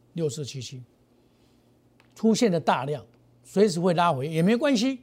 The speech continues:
这种股票就是这样，要长线抱牢。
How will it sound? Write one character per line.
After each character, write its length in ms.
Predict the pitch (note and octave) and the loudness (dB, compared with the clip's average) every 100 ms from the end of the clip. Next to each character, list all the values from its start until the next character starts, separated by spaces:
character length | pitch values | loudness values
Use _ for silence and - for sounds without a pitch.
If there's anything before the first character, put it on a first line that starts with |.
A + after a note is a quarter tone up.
| _ _ _ _ _ _ _ _ | _ _ _ _ _ _ _ _
这 100 | - | 2
种 180 | D#4 D#4 | 2 4
股 120 | A3 | 2
票 180 | G3 B3+ | 4 4
就 140 | G#3+ G3+ | 4 2
是 120 | F#3+ | 2
这 80 | F#3+ | 0
样， 240 | E3+ C3 | 0 -4
要 200 | C#3+ G#3 - - | -2 -2 -4 -14
长 280 | - E3+ | -10 -6
线 220 | F3+ G#3+ A#2+ - _ | -2 -4 -4 -12 _
抱 180 | G#3 D#3+ | -6 -4
牢。 200 | - | -8